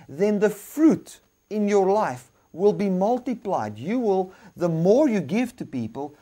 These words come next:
the more you'll be seen as generous. The more you give, the more you sow,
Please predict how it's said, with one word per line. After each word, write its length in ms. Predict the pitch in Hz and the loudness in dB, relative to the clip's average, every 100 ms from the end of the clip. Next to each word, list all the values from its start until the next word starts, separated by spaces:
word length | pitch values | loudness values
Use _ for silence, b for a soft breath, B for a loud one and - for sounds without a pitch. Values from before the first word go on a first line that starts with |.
| B | B
the 120 | 143 143 | -10 -8
more 420 | 135 180 220 214 | -4 0 0 0
you'll 240 | 147 170 | -4 -6
be 160 | 123 117 | -6 -10
seen 400 | - 165 175 165 | -10 -12 -10 -10
as 240 | 135 123 92 87 | -12 -14 -16 -12
generous. 640 | 117 120 101 104 - - B B 185 - | -10 -8 -10 -14 -20 -20 B B -18 -12
The 80 | |
more 520 | 135 127 156 226 311 294 | -8 -6 0 2 4 2
you 180 | 240 | 0
give, 400 | 180 139 120 95 | -2 -2 -4 -4
the 100 | 131 | -6
more 320 | 165 175 240 285 | -4 0 0 0
you 200 | 214 196 | -4 -6
sow, 480 | - 226 170 101 | -8 -6 -4 -6